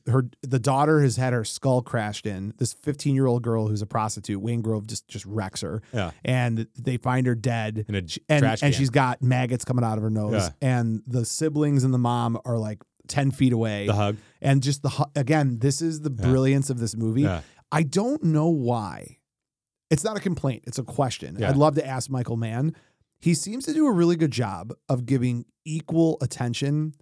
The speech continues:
Speaker 1: to the two crews. So you have the crew that is the cops,
Speaker 2: Yeah.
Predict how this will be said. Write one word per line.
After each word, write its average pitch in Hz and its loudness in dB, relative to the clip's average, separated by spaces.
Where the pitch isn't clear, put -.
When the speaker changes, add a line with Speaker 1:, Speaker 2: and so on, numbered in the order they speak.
Speaker 1:
to 139 -2
the 117 0
two 120 -2
crews. - -8
So - -2
you 135 6
have 127 2
the 120 -4
crew 151 4
that 127 -2
is 117 -2
the 110 -8
cops, 147 -4
Speaker 2:
Yeah. 113 2